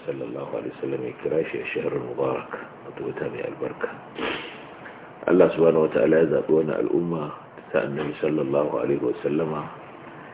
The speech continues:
ya shar'anta musu yin azumi a cikin wannan wata mai albarka. Al'ummomin da suka gabata suna yin azumi,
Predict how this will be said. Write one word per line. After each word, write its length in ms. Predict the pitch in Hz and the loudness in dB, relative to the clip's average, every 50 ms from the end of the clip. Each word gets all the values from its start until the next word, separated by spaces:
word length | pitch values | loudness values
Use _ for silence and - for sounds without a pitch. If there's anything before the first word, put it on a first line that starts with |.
| - - - - - - - - | -16 -16 -18 -16 -18 -18 -2 4
ya 240 | 78 82 95 98 95 | 8 8 10 10 10
shar'anta 560 | - - 101 95 - 82 82 - - - 82 80 82 | 8 8 8 8 8 6 6 2 2 4 4 4 4
musu 160 | 82 82 82 | 2 0 0
yin 240 | 78 80 85 80 - | 0 0 0 0 0
azumi 320 | 71 73 69 69 73 69 | -2 -2 -2 -4 -2 -4
a 80 | - - | -4 -4
cikin 240 | - - - 78 73 76 | -6 -8 -6 -6 -4 -4
wannan 160 | 76 69 - | -4 -6 -6
wata 240 | - 69 - - - - 113 | -6 -8 -6 -4 -6 -6 -6
mai 100 | - 120 117 | -6 -8 -10
albarka. 420 | 113 117 131 127 110 - - - - - - - - - - - - - - - - - - - - - - - - | -10 -8 -8 -10 -6 -6 -8 -8 -8 -10 -14 -16 -18 -18 -18 -18 -18 -18 -18 -18 -18 -18 -20 -20 -20 -18 -12 -8 -4
Al'ummomin 640 | 76 78 - - 92 90 92 95 92 92 101 95 95 82 | -2 0 2 2 2 4 4 4 4 4 4 2 2 0
da 40 | 82 - - | 0 0 -2
suka 100 | - - | -2 0
gabata 380 | 69 - - 73 80 80 - - - - | 2 0 0 2 0 0 -2 -4 -2 0
suna 160 | 87 85 69 | 0 2 2
yin 160 | 67 69 67 | 0 0 -2
azumi, 400 | - - - - 67 67 - | -2 -4 -4 -6 -8 -10 -10